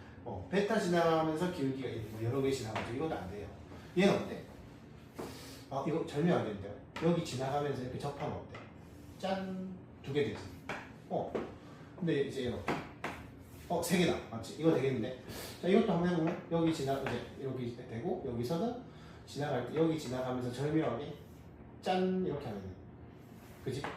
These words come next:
어. 그러면 이제 이렇게도 세 개가 가능하죠. 그럼 얘 아니면 얘거든?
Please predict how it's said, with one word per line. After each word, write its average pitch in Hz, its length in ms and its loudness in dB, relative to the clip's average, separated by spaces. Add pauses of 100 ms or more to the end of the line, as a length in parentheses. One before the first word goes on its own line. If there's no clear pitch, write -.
(120)
어. - 280 -4 (1300)
그러면 202 380 10
이제 160 100 8
이렇게도 135 640 2
세 160 200 4
개가 135 260 6
가능하죠. 117 400 -4 (1400)
그럼 180 220 10
얘 196 160 12
아니면 127 320 6
얘거든? - 320 -4